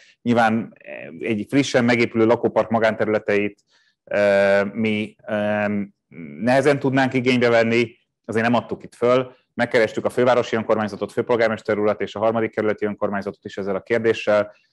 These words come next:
de mind a két önkormányzat úgy foglalt állást, hogy maradjon Filatorigát a mai helyén. Ezek után a B F K részéről elálltunk ettől a javaslatunktól, és a B-, és a Filatorigát mai helyszínén való felújítását tartalmazza a projekt, ahogy ezt be is mutattuk.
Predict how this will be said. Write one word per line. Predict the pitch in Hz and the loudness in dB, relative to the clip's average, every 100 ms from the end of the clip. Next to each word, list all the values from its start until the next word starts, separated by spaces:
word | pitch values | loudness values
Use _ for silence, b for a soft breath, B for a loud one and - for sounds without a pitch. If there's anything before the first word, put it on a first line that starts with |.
| _ | _
de | 101 | 2
mind | 117 | 4
a | 113 | 4
két | 113 104 | 2 2
önkormányzat | 110 113 107 98 98 | 2 2 0 0 -4
úgy | 107 | -6
foglalt | 98 104 98 98 | -4 0 0 2
állást, | 101 98 | 0 0
hogy | - | -2
maradjon | 95 98 92 95 | -4 -4 -4 -6
Filatorigát | 90 98 92 95 90 95 92 | -6 -6 -4 -4 -4 -4 -4
a | |
mai | 95 95 90 | -6 -4 -2
helyén. | 110 110 110 113 b b | -2 0 -2 -8 b b
Ezek | - 107 110 | -4 -2 -2
után | 104 101 | -2 -2
a | |
B | 98 | 2
F | 101 98 | 0 0
K | 101 | -4
részéről | 95 95 101 95 | -4 -4 -4 -2
elálltunk | 90 98 95 - 90 | -2 0 -2 -4 -10
ettől | 90 98 | -8 -4
a | 92 | -2
javaslatunktól, | 101 107 104 101 101 - 92 | 0 -2 -4 -8 -10 -4 -6
és | 90 | -4
a | |
B-, | 85 | -4
és | 98 95 - | -4 -4 -8
a | |
Filatorigát | - 110 107 98 104 98 92 _ _ _ | -2 -2 -2 -4 0 -2 -4 _ _ _
mai | 107 104 | 0 0
helyszínén | 98 98 98 101 92 | 0 -2 -2 -8 -6
való | 92 92 | -4 -4
felújítását | - 92 92 92 87 - 90 87 _ _ | -4 -6 -4 -4 -6 -6 -6 -8 _ _
tartalmazza | 90 90 90 87 85 87 | -6 -4 -8 -8 -8 -10
a | |
projekt, | - 90 92 - | -6 -6 -6 -8
ahogy | 87 85 | -10 -10
ezt | 82 | -8
be | 85 | -10
is | 80 | -12
mutattuk. | 82 82 - - | -16 -18 -20 -20